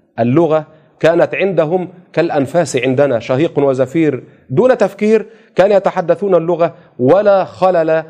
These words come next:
ولا خطل في لغة العرب الخلص الأصل في عصور الاحتجاج. يقول: "وقد أكد الرسول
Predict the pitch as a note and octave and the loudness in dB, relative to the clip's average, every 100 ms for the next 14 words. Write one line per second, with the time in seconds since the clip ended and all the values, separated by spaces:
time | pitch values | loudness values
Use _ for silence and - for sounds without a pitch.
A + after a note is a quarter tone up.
0 | - _ C3 E3+ E3 C#3 E3+ E3 C#3+ C3 | -18 _ 0 2 2 0 -4 0 -2 -2
1 | C#3 D#3+ C3+ B2+ C3+ C#3+ C3+ B2+ A#2+ F#3 | -2 0 -2 -2 0 0 -2 -6 -4 -4
2 | D#3+ C#3 - C3 D3+ C#3 - C3+ C3 - | 0 -2 -2 -4 -2 -2 -2 -2 -2 -18
3 | _ _ - D3+ B2 A#2+ D#3+ B2+ A#2+ - | _ _ 0 0 0 -4 -4 -4 -4 -2
4 | A2+ G#2+ F2 - _ - _ - C3+ C3+ | 0 0 -2 -16 _ -20 _ 0 0 2
5 | F#3+ A#3+ A3+ - _ _ - C#3+ G3+ G3 | 0 0 -6 -16 _ _ -4 0 0 0
6 | G3+ G3 F#3 F3 D#3+ G3 F#3 E3 D#3+ | 0 0 0 -2 -4 -2 0 0 -4